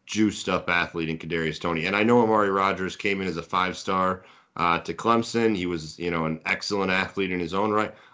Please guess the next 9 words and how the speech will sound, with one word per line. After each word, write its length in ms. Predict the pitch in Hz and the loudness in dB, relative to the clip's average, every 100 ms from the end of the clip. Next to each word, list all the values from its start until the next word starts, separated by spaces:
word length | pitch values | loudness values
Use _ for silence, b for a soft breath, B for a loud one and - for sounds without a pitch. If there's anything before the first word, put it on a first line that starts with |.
| b | b
I 180 | 113 123 | 2 2
just 360 | 120 117 - | 2 0 0
see 180 | - 113 | -2 -2
with 320 | 98 120 123 | 0 -2 -2
the 80 | - | -8
pads 420 | 110 104 104 92 | -4 0 0 0
on, 400 | 87 85 82 85 - _ _ _ - | -2 0 -2 -4 -10 _ _ _ -6
Toney 420 | - 117 113 113 | 0 2 4 2
make 600 | 101 101 101 - - 82 | 2 0 0 -8 -20 -20